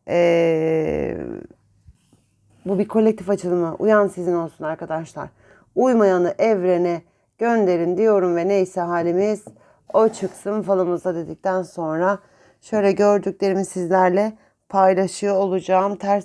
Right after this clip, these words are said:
bir E harfi görünmekte. İki kişi karşılıklı konuşmaktasınız.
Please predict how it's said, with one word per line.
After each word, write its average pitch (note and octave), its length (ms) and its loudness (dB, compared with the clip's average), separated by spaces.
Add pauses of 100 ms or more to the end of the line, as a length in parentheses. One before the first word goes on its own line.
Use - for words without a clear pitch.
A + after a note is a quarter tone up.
bir F#3 240 -6
E G3 180 0
harfi G3 440 0
görünmekte. G#3+ 840 -4
İki F3+ 240 -8
kişi F3 280 -14
karşılıklı F#3+ 680 -4
konuşmaktasınız. G#3 1040 -4